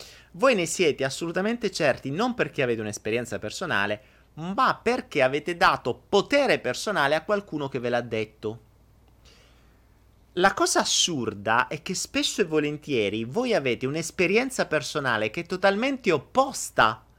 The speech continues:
<laughs> alla, alla credenza che avete. Per esempio,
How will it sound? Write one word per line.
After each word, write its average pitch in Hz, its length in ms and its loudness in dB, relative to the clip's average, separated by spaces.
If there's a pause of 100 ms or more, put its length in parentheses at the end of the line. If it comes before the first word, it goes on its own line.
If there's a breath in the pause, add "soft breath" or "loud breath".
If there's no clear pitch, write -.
(340 loud breath)
<laughs> - 640 -16
alla, 202 600 4 (840 soft breath)
alla 151 420 2
credenza 202 600 2
che 160 100 -4
avete. 107 580 -4 (520)
Per 139 80 0
esempio, 90 560 -10